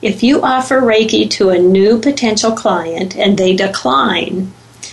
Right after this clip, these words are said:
do you ask questions to find out why they aren't interested and explain Reiki as a life force energy that helps everyone, or do you just let it go? She, she,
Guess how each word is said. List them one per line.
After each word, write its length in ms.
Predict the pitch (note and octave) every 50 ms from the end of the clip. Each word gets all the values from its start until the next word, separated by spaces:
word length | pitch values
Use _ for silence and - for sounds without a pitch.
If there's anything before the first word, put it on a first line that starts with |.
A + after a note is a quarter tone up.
| - - -
do 100 | - B3+
you 140 | C4 C#4+ D4+
ask 340 | D4 C#4+ C#4+ - - -
questions 500 | - B3+ A#3+ A#3+ - - B3 B3 B3 A#3
to 80 | - A3+
find 320 | G#3+ A3 A3 G#3 G3+ G3 G3+
out 200 | G3+ G3 - F3+
why 240 | F3+ F#3+ F#3 G3 G3
they 140 | G3+ G3+
aren't 280 | G3 F#3+ F#3+ F#3+ F#3+ G3
interested 600 | G3+ G3+ F#3+ - G#3+ G#3 - - - G3 F#3+ F#3+
and 140 | - - E3+
explain 540 | D#3+ - - - - - G#3+ A#3 E3+ A#3+ A#3
Reiki 580 | - A2+ - - - - - - A2+ A2+ A2+ - - - - - _ - _ _ - -
as 120 | - F3 F3+
a 80 | F3
life 340 | F3 F3 F3+ F#3+ G3+ G#3 -
force 280 | - A3+ G#3+ G#3 - -
energy 400 | - G3 G3 F#3+ F#3 F#3+ G3+ F#3+
that 140 | F#3 F3 F#3
helps 320 | F#3 G3+ G#3+ G#3+ - -
everyone, 460 | G#3+ G3+ G#3+ G3+ G3 G#3 G#3 G#3 -
or 120 | - G3 F#3+
do 120 | F#3+ G3
you 140 | G3 G3 G3
just 240 | F#3+ F#3+ G3 - -
let 180 | F#3 F#3 F#3 -
it 160 | G3 - -
go? 340 | - F3 - - - - - - - -
She, 300 | - - A3 - - - - - - -
she, 380 | - - A3 G#3 G3 F#3+ F#3+